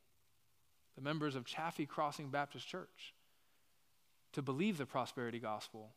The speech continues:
and not even know it. Just because you have a statement of faith that is solid, and just because you have teaching that rejects the prosperity gospel,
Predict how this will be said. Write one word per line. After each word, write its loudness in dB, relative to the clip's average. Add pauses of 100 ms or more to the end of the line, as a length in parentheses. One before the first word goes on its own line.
(600)
and -8
not -2
even -6
know -10
it. -18 (2250)
Just 8
because 10
you 6
have 12
a 2
statement 4
of 0
faith 0 (220)
that 10
is 2
solid, 6
and 0
just 8
because 8
you 8
have 10
teaching 2
that 6
rejects 2
the 4
prosperity 6
gospel, 2